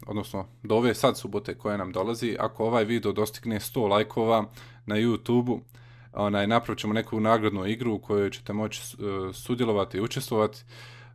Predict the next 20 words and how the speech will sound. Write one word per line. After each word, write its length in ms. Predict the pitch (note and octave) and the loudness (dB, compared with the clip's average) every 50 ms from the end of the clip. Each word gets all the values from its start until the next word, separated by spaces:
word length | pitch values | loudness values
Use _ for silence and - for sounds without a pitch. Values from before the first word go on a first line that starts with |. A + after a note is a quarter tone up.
| - _ - | -20 _ 4
pa 380 | G#2+ A2+ A2+ A2+ A2 A2 A2 G#2+ | 6 8 8 8 8 6 4 4
će 140 | - - A2 | 2 -2 2
biti 340 | G#2+ B2 A#2 A#2+ - A#2 G2+ | 2 2 2 2 -2 -8 -4
glavna 360 | - A2+ A2 A2 A2+ A2 G#2 | 0 2 2 4 4 4 4
nagrada, 920 | G#2 G#2+ G#2+ G#2+ G#2 G2 G2 G2+ G2 F2+ G2+ G2 F#2+ F#2 F#2 F2+ F2+ F#2 F2 - - - - - | 4 4 4 4 2 2 0 0 0 2 4 4 6 6 6 6 4 2 -2 -8 -14 -18 -18 -10
e, 140 | G2 G2 F#2+ | -8 -8 -8
Sunen 340 | - - - A#2 A2+ G#2+ G#2 | -8 -6 -4 -4 -2 0 -2
Ebu 240 | G#2 G2+ G2 G#2 G2 | -2 -4 -4 -8 -2
Davuda. 460 | G2+ G2+ G2+ G2+ G#2 G#2+ G#2+ G2 - - - - _ _ _ - - - - | 0 0 0 0 0 0 0 -2 -4 -6 -10 -20 _ _ _ -20 -20 -20 -14
Znači, 300 | - G2 G2 F#2+ - - | -8 -6 -6 -4 0 2
jedan 260 | A#2+ A#2+ B2 B2+ A#2 | 2 2 2 0 -2
Sunen 300 | G#2 - - B2+ A#2+ A2+ | -2 -2 0 2 2 2
Ebu 200 | A#2+ A#2 G#2+ G#2+ | 2 0 0 -2
Davuda 520 | G2+ F#2+ G2+ G2 G#2+ A#2+ B2 A#2 B2+ A#2 G#2 | 0 2 2 2 4 2 2 4 4 2 2
poklonit 460 | - - - - - A#2+ A#2 A2+ G#2 | 0 -6 -16 -8 -4 -2 -2 -2 -2
ću 120 | - - | 0 2
jednom, 280 | G#2 G#2+ G#2+ A2 G#2 G2 | 2 2 2 2 -2 -2
znači, 300 | G2 G2 G2 - - G2 | -2 -2 -4 -4 -6 -8
insanu, 500 | F#2+ F2+ - - G#2 G#2+ A2 B2 C3 | -8 -8 -2 2 4 6 6 6 4
e, 40 | C#3 | 2